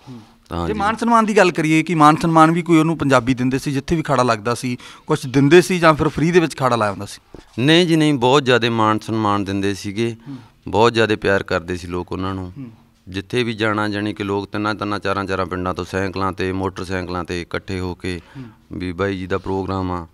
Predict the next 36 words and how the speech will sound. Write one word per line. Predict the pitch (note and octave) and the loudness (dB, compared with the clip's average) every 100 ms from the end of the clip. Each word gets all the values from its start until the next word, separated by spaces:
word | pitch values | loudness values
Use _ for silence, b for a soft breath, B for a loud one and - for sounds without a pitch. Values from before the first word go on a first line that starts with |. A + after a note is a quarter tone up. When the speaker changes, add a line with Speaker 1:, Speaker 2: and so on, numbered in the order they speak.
| - | -18
Speaker 1:
ਹੂੰ। | C3 G#2+ | -16 -2
Speaker 2:
ਪਹਿਲੇ | G#2+ C3 D3 | 0 2 2
ਹੀ | |
ਆ | B2+ | 0
ਕੇ | A2+ | -2
ਬੈਠ | F#2+ F2+ - | -2 -4 -4
ਜਾਂਦੇ | E2+ D#2+ | -6 -6
ਸੀ। | E2 | -8
ਬਹੁਤ | E2+ F#2+ A#2 | -4 0 0
ਜ਼ਿਆਦਾ | G2 F#2 F#2+ | 0 -2 -2
ਇੱਜ਼ਤ | F#2+ - F#2+ F#2+ - | -4 -6 -8 -8 -6
ਕਰਦੇ | G2+ E2 F2 | -6 -6 -8
ਸੀ | E2 | -8
ਬਾਈ | E2 F2 F2 | -8 -6 -8
ਜੀ | E2+ | -10
ਦੀ, | F2 | -12
ਬਹੁਤ | E2+ E2+ G2 | -8 -4 -4
ਜ਼ਿਆਦਾ | F#2 F2 | -4 -8
ਪਿਆਰ | E2 F2 F2 | -6 -6 -6
ਕਰਦੇ | D#2+ D#2 D#2 | -10 -10 -12
ਸੀ | - | -12
ਸਰੋਤੇ | D#2 D2+ | -12 -10
ਬਾਈ | D#2+ D#2+ | -10 -10
ਜੀ | D#2 | -12
ਨੂੰ। | D2+ D2 | -18 -20
Speaker 1:
ਹੂੰ। | B2 b b b | -20 b b b
ਆਮ | E3 G3 | -8 0
ਤੌਰ | A3+ | 2
'ਤੇ | A3+ A3 | 2 -2
ਪੰਜਾਬੀਆਂ | F#3+ F3 D#3 F#3+ | 4 4 4 2
ਦਾ | G3 | 2
ਸੁਭਾਅ | F#3 F#3 C#3+ C#3+ | 4 6 8 6
ਜਦੋਂ | D#3 D#3+ | 4 0
ਗਾਣਾ | C#3+ C3+ C#3 D3+ | 2 2 4 2
ਕੋਈ | D3+ E3 | 0 2
ਵੱਜਦਾ, | C#3 A#2 B2+ C3 | 2 2 4 4